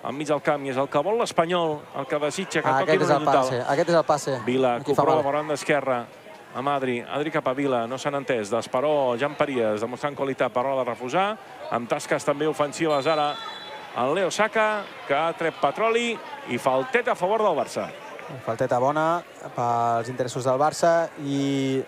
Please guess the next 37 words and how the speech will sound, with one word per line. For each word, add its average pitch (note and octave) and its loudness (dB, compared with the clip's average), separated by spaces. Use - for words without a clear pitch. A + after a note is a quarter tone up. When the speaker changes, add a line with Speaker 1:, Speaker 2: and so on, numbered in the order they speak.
Speaker 2:
et B2+ -6
deia, C#3 4
el C3+ 2
Barça D3+ 2
circula, F3 4
circula F#3+ 2
i E3+ 2
aquest, D3 -2
aquesta D#3 0
passada F3 4
entre C#3+ 0
línies, F3+ 2
al B2+ -2
quadrat, F3+ 6
a E3 0
l'espai D#3 2
intermig, E3+ 2
als D3 2
interiors, F3+ 2
aquesta, C3 -8
aquesta... B2 -4
si - -4
trobes G3 4
aquest F3 0
perfil D3+ 0
de D3+ 4
jugador C#3 4
que D3+ -4
es C#3 -6
pot D#3 4
girar D3+ 4
i C#3 -4
pot D3 0
atacar C3+ 2
la B2+ 2
línia C3+ -2
defensiva F3 2